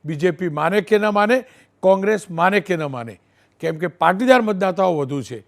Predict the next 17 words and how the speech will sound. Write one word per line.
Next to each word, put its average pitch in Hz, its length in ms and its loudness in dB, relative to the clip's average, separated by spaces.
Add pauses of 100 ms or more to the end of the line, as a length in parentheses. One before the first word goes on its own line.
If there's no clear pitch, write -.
(360)
એટલે 170 340 -6
જ - 100 -14
પરસોત્તમભાઈ 139 680 -8
રૂપાલા, 160 520 -2 (280)
જે 156 120 -6
કડવા 170 360 0
પાટીદાર 185 440 -2
સમાજમાંથી 185 600 -4
આવે 196 220 0
છે, 233 240 -2 (600)
તેમને 190 400 2
ભારતીય 156 460 -4
જનતા 156 220 -6
પક્ષે 143 320 -10
ઉમેદવાર 127 420 -8
બનાવ્યા. 107 440 -14 (1000)
તો 202 260 -2